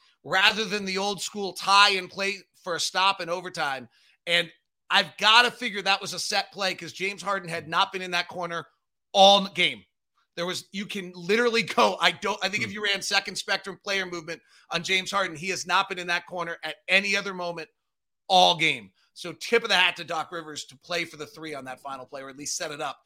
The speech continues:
Speaker 1: to play for the three, 'cause that's actually the answer of ha-, mathematically of what you should do. And when Joel Embiid's played forty-six minutes, it's really the answer of what you should do in that circumstance.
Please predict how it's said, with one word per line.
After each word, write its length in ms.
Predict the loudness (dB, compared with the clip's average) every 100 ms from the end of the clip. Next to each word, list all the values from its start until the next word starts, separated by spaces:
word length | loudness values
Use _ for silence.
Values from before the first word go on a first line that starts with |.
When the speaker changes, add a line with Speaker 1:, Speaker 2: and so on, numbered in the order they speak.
| _ _
Speaker 1:
to 60 | -16
play 200 | -6 -6
for 140 | -6
the 60 | -18
three, 200 | -16 -16
'cause 140 | -14
that's 280 | -8 -8 -6 0
actually 320 | 2 2 -8
the 240 | -10 -6
answer 460 | -6 -4 -8 -10 -12 _ _ _ _
of 100 | -8
ha-, 240 | -2 -2 -4
mathematically 800 | -2 -2 -2 0 2 0 -6 -10
of 100 | -8
what 240 | -2 -2 -2
you 80 |
should 180 | -8 -10
do. 180 | -8 -6
And 140 | -6
when 120 | -6 -6
Joel 400 | -2 2 2 0
Embiid's 300 | -4 -4 -4
played 220 | -6 -6
forty-six 540 | -6 -4 -4 -4 -6
minutes, 340 | -6 -6 -6 -10 _ _
it's 260 | -4 -2 -6
really 580 | -10 -4 0 0 -2 -4
the 240 | -6 -6
answer 260 | -8 -8 -10
of 80 | -10
what 200 | -12 -12
you 80 |
should 180 | -12 -12
do 160 | -14 -14
in 60 |
that 160 | -16 -16
circumstance. 640 | -18 _ -20 -20 _ -20